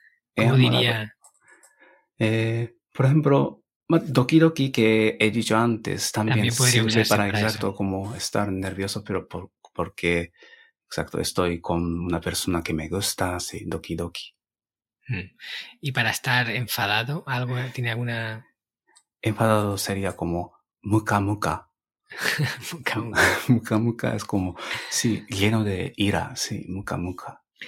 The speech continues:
Speaker 2: Entonces, ¿dirías como muka muka, muka muka shiteru? O algo así
Speaker 1: Exacto,
Speaker 2: como
Speaker 1: exacto, muka muka shiteiru, exacto.
Speaker 2: Shiteiru. Que shiteiru es una palabra, es un verbo que es como hacer, que se utiliza con lo, para convertir en verbo los sustantivos,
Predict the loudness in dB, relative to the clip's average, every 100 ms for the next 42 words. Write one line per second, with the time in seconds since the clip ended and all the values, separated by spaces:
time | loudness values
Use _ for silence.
0 | -20 -12 0 0 0 -2 -8 -4 0 0
1 | 0 -2 -2 -2 0 2 2 2 0 0
2 | 0 0 2 4 4 2 0 0 -2 0
3 | -2 -2 2 8 8 8 4 2 0 -2
4 | 0 0 0 0 2 2 2 2 2 0
5 | 2 4 4 2 -2 -4 -4 -6 -6 -6
6 | -6 -6 -8 -10 -14 _ -18 -16 -14 -14
7 | -16 -6 -2 0 2 4 6 6 4 2
8 | 2 2 2 2 0 0 0 2 2 0
9 | -2 -4 -6 -6 -4 -4 -2 -2 -2 -2
10 | -2 -2 -2 -2 -2 -6 -10 _ -2 0
11 | -2 -6 -14 -4 0 0 0 2 2 2
12 | 2 2 0 -2 -4 -4 -6 -4 -4 -4
13 | -6 -12